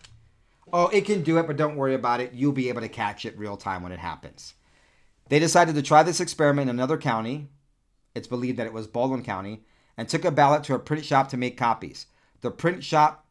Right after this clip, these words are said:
should have resu-, refused to print copies of a legal U S ballot, but rather asked, "How many copies do you need?" The machines in a second county accepted Xerox copies.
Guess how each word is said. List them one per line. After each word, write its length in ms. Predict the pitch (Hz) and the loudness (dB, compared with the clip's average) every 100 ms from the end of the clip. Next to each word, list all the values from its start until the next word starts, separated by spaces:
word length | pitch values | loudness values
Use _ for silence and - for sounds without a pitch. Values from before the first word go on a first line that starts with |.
| _ - | _ -8
should 220 | - 185 | -2 0
have 120 | 170 | 0
resu-, 320 | 156 139 143 | -2 -2 -2
refused 400 | 143 147 143 139 | -2 2 2 2
to 120 | 135 | -4
print 300 | 131 143 131 | -4 -4 -4
copies 440 | 139 147 143 143 139 | 0 0 2 -2 -4
of 200 | 135 117 | -4 -2
a 80 | 117 | -2
legal 380 | 113 131 135 | -2 -2 -2
U 160 | 123 120 | -2 -2
S 120 | 113 | -2
ballot, 400 | - 170 170 165 _ _ _ | 2 4 4 -2 _ _ _
but 80 | 127 | 0
rather 260 | 131 131 123 | 4 4 2
asked, 380 | 123 123 - - _ | 2 0 -2 -18 _
"How 180 | - 196 | 2 2
many 220 | 185 175 | 4 -2
copies 440 | 143 135 127 131 127 | 2 4 4 0 -4
do 80 | 117 | -6
you 160 | 110 | -6
need?" 320 | 110 90 67 _ _ _ _ _ _ _ _ _ _ _ _ - | -6 -8 -14 _ _ _ _ _ _ _ _ _ _ _ _ -4
The 80 | 135 | 0
machines 680 | 139 135 180 185 170 165 - | 0 -2 -2 -2 -2 -6 -6
in 140 | 143 | -4
a 80 | 135 | -2
second 360 | 190 202 190 | 0 0 -2
county 500 | 147 123 123 120 - _ _ | 0 0 0 -6 -10 _ _
accepted 520 | 131 131 135 120 120 | -6 -4 -2 -2 -6
Xerox 460 | 104 113 107 98 - | -8 -6 -6 -6 -2
copies. 540 | 147 135 110 - - | 0 0 -2 -14 -20